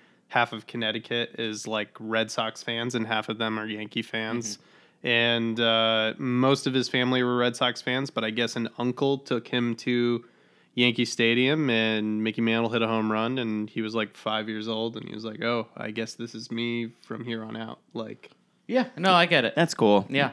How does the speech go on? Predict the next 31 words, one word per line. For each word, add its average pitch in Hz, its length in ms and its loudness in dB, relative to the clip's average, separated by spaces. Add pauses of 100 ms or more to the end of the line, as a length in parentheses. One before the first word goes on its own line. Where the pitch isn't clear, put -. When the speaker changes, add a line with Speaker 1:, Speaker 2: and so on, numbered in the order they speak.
(140)
Speaker 3:
Yeah, 117 140 6
Speaker 2:
Mm-hmm. 113 80 8
Speaker 3:
that's 113 160 6
a 123 60 6
fun - 20 6
Speaker 2:
Absolutely. 104 260 6
Speaker 3:
way 95 120 8
to 90 80 6
start 87 260 4
liking 82 280 2
it, 87 220 4
and 82 280 0
it 90 260 0 (260)
makes 107 380 4
me 92 500 6 (760)
appreciate 90 840 2
how 85 260 4
you 82 260 2
like 110 280 4
it 151 260 2 (380)
a 98 100 0
little 90 400 2
bit 80 260 -4
more. - 380 -6
Speaker 2:
Yeah. 180 240 -4 (560)
And, 233 240 2
yeah, 214 200 10
I 120 120 4
mean, 151 140 2
if 156 160 0
you, 170 320 2